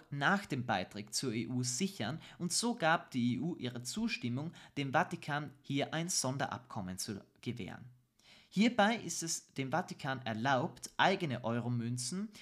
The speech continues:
die das Gesicht des Papstes tragen, in Umlauf zu bringen. Jährlich dürfen das Münzen mit einem Nennwert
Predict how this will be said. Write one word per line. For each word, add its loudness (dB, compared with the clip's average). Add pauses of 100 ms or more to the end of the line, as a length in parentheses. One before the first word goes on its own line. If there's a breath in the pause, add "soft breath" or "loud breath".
(160 loud breath)
die 2
das 0
Gesicht -4
des -8
Papstes -6
tragen, -2
in 0
Umlauf -2
zu -8
bringen. -14 (380 loud breath)
Jährlich 2 (500 soft breath)
dürfen 2
das 0
Münzen -2
mit -4
einem -8
Nennwert 0